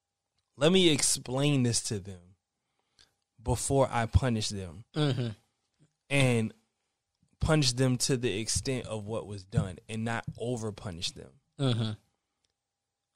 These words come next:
Speaker 1: So it's kinda like, so it doesn't come across like, like I have fucking anger issues
Speaker 2: No,
Speaker 1: with my,
Speaker 2: yeah,
Speaker 1: with
Speaker 2: that's,
Speaker 1: my,
Speaker 2: that's
Speaker 1: with
Speaker 2: a,
Speaker 1: my child.
Speaker 2: that's a big thing. I know growing up, my dad would be like, "I'm too mad to whoop you right now,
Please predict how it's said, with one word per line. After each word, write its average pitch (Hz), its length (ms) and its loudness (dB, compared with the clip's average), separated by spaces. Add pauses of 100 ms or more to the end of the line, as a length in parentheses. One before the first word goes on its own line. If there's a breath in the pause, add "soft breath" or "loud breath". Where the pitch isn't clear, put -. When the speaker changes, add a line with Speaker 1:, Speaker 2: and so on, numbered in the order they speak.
(140)
Speaker 1:
So 120 420 2
it's 135 160 -2
kinda 139 260 0
like, 117 460 -2
so 139 200 0
it 131 100 2
doesn't 127 320 2
come 131 220 -2
across 120 380 0
like, 104 300 -6 (460)
like 107 180 -10
I 120 40 -4
have 117 280 -4
fucking 113 400 -8
anger 110 300 -6
issues 101 400 -6
Speaker 2:
No, 151 80 2
Speaker 1:
with 143 80 -6
my, - 100 -6
Speaker 2:
yeah, 151 220 6
Speaker 1:
with 127 60 6
Speaker 2:
that's, 160 160 6
Speaker 1:
my, 107 60 -6
Speaker 2:
that's 143 200 2
Speaker 1:
with 131 60 0
Speaker 2:
a, 117 40 0
Speaker 1:
my 107 220 -4
child. 73 580 -4
Speaker 2:
that's 139 220 0
a - 20 -2
big 120 300 -4
thing. 120 180 -2
I 117 100 -2
know 120 440 -2 (120)
growing 123 300 -2
up, 117 240 -4
my 117 120 -6
dad 113 240 -6
would 117 100 -10
be 120 120 -6
like, 117 300 -6
"I'm 156 140 0
too 180 180 0
mad 139 280 0
to 123 60 0
whoop 135 240 0
you 120 160 -10
right 113 160 -8
now, 104 300 -8